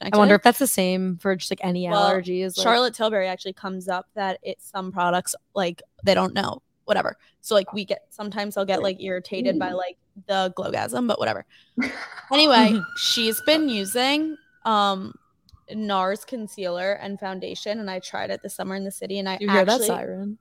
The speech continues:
Speaker 2: Yeah.
Speaker 1: I don't know
Speaker 2: I
Speaker 1: who
Speaker 2: don't
Speaker 1: that's
Speaker 2: know if
Speaker 1: coming
Speaker 2: it's us
Speaker 1: from.
Speaker 2: or,
Speaker 1: Yeah.
Speaker 2: yeah, but
Speaker 3: <laughs> I don't think it's
Speaker 2: either.
Speaker 3: me.
Speaker 2: Um, but it, it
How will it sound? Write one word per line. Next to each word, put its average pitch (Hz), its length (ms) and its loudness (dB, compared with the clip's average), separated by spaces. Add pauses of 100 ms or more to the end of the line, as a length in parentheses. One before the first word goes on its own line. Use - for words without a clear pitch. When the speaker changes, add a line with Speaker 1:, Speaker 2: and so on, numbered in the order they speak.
(160)
Speaker 2:
Yeah. 208 300 -2 (120)
Speaker 1:
I 196 40 -10
don't 180 100 -6
know 190 100 -2
Speaker 2:
I - 20 0
Speaker 1:
who 185 100 0
Speaker 2:
don't 185 80 2
Speaker 1:
that's 240 160 2
Speaker 2:
know 240 80 0
if 190 80 -2
Speaker 1:
coming 190 120 0
Speaker 2:
it's 202 120 -4
us 196 240 4
Speaker 1:
from. 226 80 -2
Speaker 2:
or, 185 180 -2 (100)
Speaker 1:
Yeah. 208 200 4
Speaker 2:
yeah, 202 60 4
but 233 300 0 (240)
Speaker 3:
<laughs> - 0 - (260)
I 160 80 0
don't 196 100 0
think 208 120 0
it's - 80 0
Speaker 2:
either. 190 260 2
Speaker 3:
me. - 60 -10 (520)
Speaker 2:
Um, 208 440 6 (140)
but - 260 0
it, 220 200 0
it - 80 -6